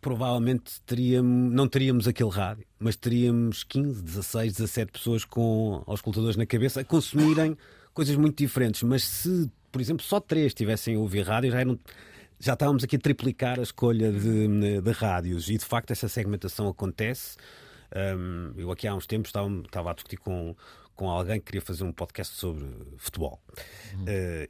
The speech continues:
Speaker 1: e, hum, disse, "Ah, pai, mas, pai, eu queria fugir um bocadinho àquele esquema do ter um tipo do Porto, do Benfica e do Sporting."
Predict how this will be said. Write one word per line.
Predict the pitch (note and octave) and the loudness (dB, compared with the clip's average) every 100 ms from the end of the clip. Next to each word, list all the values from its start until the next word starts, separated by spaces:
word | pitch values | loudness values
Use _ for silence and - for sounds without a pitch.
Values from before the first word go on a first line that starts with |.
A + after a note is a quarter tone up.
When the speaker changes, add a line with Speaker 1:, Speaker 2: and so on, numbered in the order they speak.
| _ | _
Speaker 1:
e, | G2+ F#2+ F#2+ | -6 -4 -4
hum, | F#2 F2+ F2+ - | -6 -6 -10 -12
disse, | - - | -14 -10
"Ah, | G3+ | -10
pai, | - - B2 | -10 -10 -12
mas, | - - | -16 -12
pai, | - | -10
eu | D3 | -8
queria | - C3+ | -8 -6
fugir | B2+ C#3 | -2 0
um | C3 | 0
bocadinho | A#2+ B2 | -2 -6
àquele | G#2+ - A#2+ | -6 -6 -6
esquema | - D3+ C3 A#2+ | -6 -4 -2 -2
do | A2+ G#2+ F#2+ F2+ E2 C#2 | -2 -2 -4 -4 -6 -8
ter | - A2+ | -4 -2
um | A2 G2 G2+ | -2 -2 -4
tipo | - G#2+ | -6 -6
do | G2 | -4
Porto, | - D#3+ | -2 -2
do | B2+ | -2
Benfica | A#2 D3 C3 | -2 -2 0
e | |
do | A#2+ | -2
Sporting." | - F#2+ E2+ | -2 -4 -4